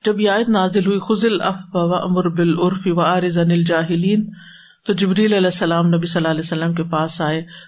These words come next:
کہا، "یا محمد صلی اللہ علیہ وسلم، اللہ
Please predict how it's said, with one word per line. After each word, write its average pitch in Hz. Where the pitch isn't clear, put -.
کہا، 170
"یا 170
محمد 170
صلی 165
اللہ 147
علیہ 170
وسلم، -
اللہ 180